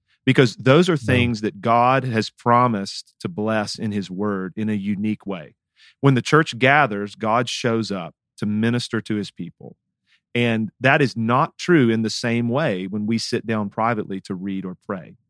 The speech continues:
Speaker 1: Not that those times aren't important or significant. Of course, they can be. But the gathered church is a thing in the New Testament. And so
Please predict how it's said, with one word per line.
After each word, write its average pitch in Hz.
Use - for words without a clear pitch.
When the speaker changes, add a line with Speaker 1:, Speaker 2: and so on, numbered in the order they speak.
Speaker 1:
Not 135
that 151
those 139
times 127
aren't 110
important 170
or 110
significant. 120
Of -
course, 98
they 107
can 113
be. 82
But 120
the 117
gathered 135
church 107
is 123
a 107
thing 104
in 123
the 113
New 110
Testament. -
And 120
so 120